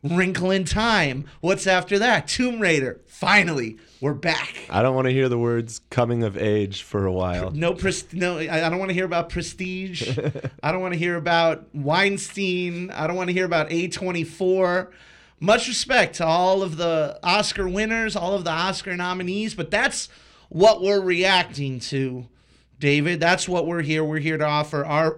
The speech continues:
Speaker 1: official reaction to our Christmas, our second Christmas, the Academy Awards, a night which we both very, very, very much love. But we have a very love-hate relationship. It's a bit of an abusive relationship.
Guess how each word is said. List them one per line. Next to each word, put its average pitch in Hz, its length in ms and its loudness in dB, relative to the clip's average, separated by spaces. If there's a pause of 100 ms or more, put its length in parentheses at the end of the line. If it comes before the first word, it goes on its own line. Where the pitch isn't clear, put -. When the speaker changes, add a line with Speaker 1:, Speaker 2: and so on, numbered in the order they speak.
Speaker 1:
official 170 520 -2
reaction 143 840 0 (400)
to 147 560 0
our 180 160 6
Christmas, 180 840 -2 (880)
our 147 140 -2
second 151 340 -4
Christmas, 135 560 -6 (460)
the 160 100 -4
Academy 180 440 4
Awards, 156 580 2
a 170 100 -4
night 170 400 0 (160)
which 175 480 -2
we 196 240 -6
both 214 320 -4
very, 190 460 -2
very, 175 340 0
very 151 360 0
much 139 280 -4
love. 127 560 -6 (720)
But 151 120 -4
we 156 100 2
have 165 160 4
a 165 60 0
very 175 520 0
love-hate 147 760 -2
relationship. 135 760 -4
It's - 140 -10
a - 20 -6
bit 180 180 -2
of 165 120 -2
an 156 80 -2
abusive 143 440 -4
relationship. 123 760 -8